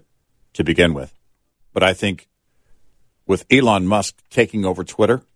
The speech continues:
and conservatives feeling like they can actually post something without being punished on Twitter, that's going to be a driver, at least in the short term, for, for Twitter.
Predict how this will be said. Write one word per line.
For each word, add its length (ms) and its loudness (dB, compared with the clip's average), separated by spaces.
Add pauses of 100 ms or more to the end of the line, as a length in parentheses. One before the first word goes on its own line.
(1400)
and 720 -2
conservatives 720 0 (160)
feeling 380 4
like 320 4
they 160 4
can 160 2
actually 640 0
post 420 0
something 320 -2
without 300 0
being 220 -2
punished 440 -2 (880)
on 100 -2
Twitter, 340 0 (1300)
that's 300 0
going 240 0
to 60 -6
be 100 -2
a 60 0
driver, 540 0 (340)
at 120 4
least 260 0
in 100 -2
the 80 -4
short 280 2
term, 200 -20 (1300)
for, 480 2
for 200 -2
Twitter. 360 -2